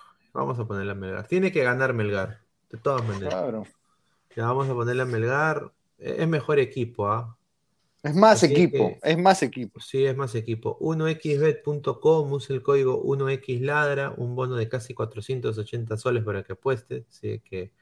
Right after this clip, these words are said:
Speaker 1: a ver, vamos a elegir esa. A ver, ¿qué, qué, qué otro más? ¿Qué otro partido más está?
Speaker 2: Ujú. Vamos a chequear. Mientras tanto, que está haciendo lo de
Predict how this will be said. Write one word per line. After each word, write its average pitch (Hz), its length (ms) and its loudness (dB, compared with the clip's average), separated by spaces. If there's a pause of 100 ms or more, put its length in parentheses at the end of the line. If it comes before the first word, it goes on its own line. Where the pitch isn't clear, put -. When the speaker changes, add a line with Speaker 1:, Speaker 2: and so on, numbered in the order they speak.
(460)
Speaker 1:
a 113 100 -2
ver, 107 160 2
vamos 120 320 0
a 107 440 2
elegir 104 420 0
esa. 156 560 0 (180)
A 113 80 0
ver, 113 220 0
¿qué, - 340 -16
qué, 143 300 0
qué 165 100 -2
otro 151 240 2
más? 120 380 2
¿Qué 147 100 0
otro 147 220 2
partido 135 380 2
más 113 280 -4
está? 107 400 -6 (680)
Speaker 2:
Ujú. 120 320 -12 (1160)
Vamos 117 220 -6
a - 20 -8
chequear. 135 500 0 (1200)
Mientras 113 380 2
tanto, 151 640 6
que 127 100 -4
está 135 200 -2
haciendo 135 720 2
lo 110 320 -4
de 101 340 -4